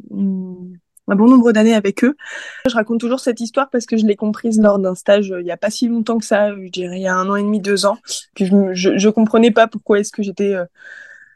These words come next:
euh, toujours, euh, attirée vers, euh, ces personnes atteintes de cancer. Enfin, attirée, voilà, en tout cas, à vouloir en prendre, en prendre soin et leur donner, leur donner plein de clés, euh,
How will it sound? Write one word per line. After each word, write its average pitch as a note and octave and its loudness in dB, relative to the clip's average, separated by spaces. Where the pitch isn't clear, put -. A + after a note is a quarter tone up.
euh, G3+ 4
toujours, A3 2
euh, F#3+ 0
attirée F#3+ -2
vers, F#3 -4
euh, F3 -8
ces E3+ -10
personnes G3 -2
atteintes F#3+ 0
de F#3 0
cancer. F#3 -4
Enfin, F3 -4
attirée, F3+ -2
voilà, F#3 4
en F#3 -6
tout - -18
cas, G3+ 2
à F#3 -4
vouloir F3+ -12
en F3+ -14
prendre, F3+ -10
en E3+ -10
prendre F3+ -14
soin A#3 0
et G3+ -2
leur E3 -8
donner, F3+ -12
leur E3+ -8
donner F#3 -8
plein G#3 0
de G3+ 4
clés, G3 2
euh, D#3+ -2